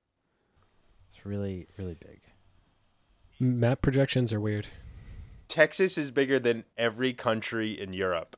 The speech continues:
Speaker 3: That's just nuts to me.
Speaker 1: That's wild. Okay.
Speaker 2: Also, just, like, without digressing too much, the history of, like,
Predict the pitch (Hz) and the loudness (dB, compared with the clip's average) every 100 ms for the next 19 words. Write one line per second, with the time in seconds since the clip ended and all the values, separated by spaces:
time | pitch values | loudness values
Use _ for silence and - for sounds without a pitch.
0 | 110 117 110 - 110 92 98 95 90 - | -2 -2 -2 -8 -10 -8 -2 -2 -2 -8
1 | - 85 82 80 _ _ - - _ _ | -12 -8 -10 -10 _ _ -20 -20 _ _
2 | _ _ _ _ _ _ _ _ _ _ | _ _ _ _ _ _ _ _ _ _
3 | _ 104 - 90 85 82 - _ _ _ | _ -16 -12 -12 -10 -12 -16 _ _ _
4 | _ _ _ - - _ _ 175 135 139 | _ _ _ -20 -20 _ _ 0 2 4
5 | 185 196 190 - - 135 - 135 127 131 | 4 4 0 -8 2 4 6 6 6 4
6 | 127 135 120 117 117 110 - 113 113 143 | 4 4 2 2 0 -4 -4 -2 0 0
7 | - - - - 135 123 120 113 107 - | -2 -8 -14 -14 0 4 4 4 -2 0
8 | 127 - 156 160 131 117 101 98 | 0 2 4 4 2 0 -2 -4